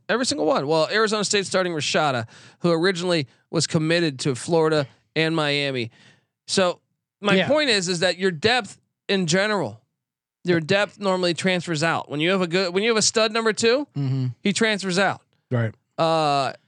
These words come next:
Speaker 2: Although also shout out to Arizona State for their self-imposed ban. They put
Speaker 1: Ah,
Speaker 2: out
Speaker 1: they're
Speaker 2: there today.
Speaker 1: pathetic.
Speaker 2: They're a
Speaker 1: They're fucking
Speaker 2: disaster.
Speaker 1: pathetic.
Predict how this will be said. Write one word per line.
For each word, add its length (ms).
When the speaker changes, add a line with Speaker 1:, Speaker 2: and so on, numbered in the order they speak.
Speaker 2:
Although 180
also 380
shout 200
out 80
to 60
Arizona 300
State 260
for 80
their 120
self-imposed 720
ban. 340
They 120
put 100
Speaker 1:
Ah, 360
Speaker 2:
out 40
Speaker 1:
they're 100
Speaker 2:
there 120
today. 140
Speaker 1:
pathetic. 320
Speaker 2:
They're 200
a 60
Speaker 1:
They're 300
fucking 360
Speaker 2:
disaster. 260
Speaker 1:
pathetic. 760